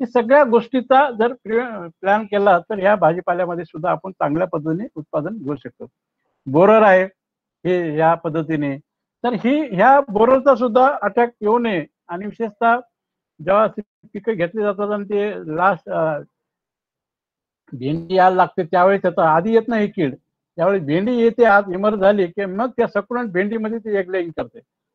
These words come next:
आणि मग ते वरून तर काही दिसत नाही. म्हणून कधी कधी random एक दोन भेंडी कट करून बघ आहे का मध्ये, आणि मग तुम्हाला दिसलं की मग समजायचं की ह्या भागामध्ये याचा इन्सिडन्स वाढतोय, मग त्याचं campaign घेणे. तशा अँगलने,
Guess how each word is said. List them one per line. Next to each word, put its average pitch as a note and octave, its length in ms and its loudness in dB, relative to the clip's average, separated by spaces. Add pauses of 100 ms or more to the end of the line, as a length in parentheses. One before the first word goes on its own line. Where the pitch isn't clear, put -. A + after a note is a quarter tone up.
(160)
आणि D#3 180 -4
मग F#3 120 -6
ते F3+ 180 -8
वरून F#3 340 -2
तर A#3+ 60 0
काही A#3 140 0
दिसत A3+ 320 -6
नाही. E3+ 180 -6 (400)
म्हणून C4 260 2
कधी B3+ 260 2
कधी C4 460 2
random A#3+ 400 4
एक A3+ 140 2
दोन B3 160 -2
भेंडी G#3 360 -4 (320)
कट G#3 180 -2
करून G#3+ 180 -4
बघ C#3+ 140 0 (500)
आहे G#3 180 6
का G#3+ 140 4
मध्ये, D#3 320 2 (360)
आणि F#3+ 160 -2
मग A#3 300 0
तुम्हाला A#3+ 220 2
दिसलं A3+ 380 0
की G#3+ 140 -6
मग B3+ 280 -6
समजायचं A3 380 -4
की A3+ 80 -8
ह्या G#3 140 2
भागामध्ये F#3+ 460 0
याचा G3 120 -8
इन्सिडन्स F#3+ 500 -10
वाढतोय, D#3 520 0 (220)
मग D#3 120 -8
त्याचं D#3 220 -10
campaign C3+ 420 -8
घेणे. A2+ 160 -12 (1500)
तशा F#3+ 240 2
अँगलने, E3+ 360 2